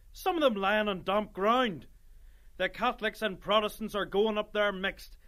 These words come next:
and they're talking to one another. They're sleeping in the shuck below the same tree or in the same barn.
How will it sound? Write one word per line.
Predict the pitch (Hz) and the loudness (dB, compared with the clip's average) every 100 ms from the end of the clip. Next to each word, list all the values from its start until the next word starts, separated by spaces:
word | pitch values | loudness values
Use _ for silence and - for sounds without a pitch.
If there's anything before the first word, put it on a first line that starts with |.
| - - | -20 -10
and | 156 185 | -6 0
they're | 202 | 0
talking | - 185 240 226 202 | 0 2 2 2 0
to | 190 | 2
one | 196 | 0
another. | 180 160 143 117 - - - - - | 0 -2 -2 -6 -12 -20 -20 -20 -10
They're | - 196 | -4 -4
sleeping | - - 247 - 240 | -6 0 0 2 -2
in | 233 | -2
the | 214 | -2
shuck | - - 214 214 - | -6 0 0 0 -4
below | 196 208 202 | -2 0 0
the | |
same | 175 - 208 202 | -2 -2 -2 -4
tree | 175 208 208 170 - - - | -6 -2 -2 -2 -10 -18 -6
or | 170 | -4
in | 170 | -4
the | 147 | -8
same | - 247 247 165 | -2 0 0 0
barn. | - 180 202 175 107 | 0 2 2 0 -4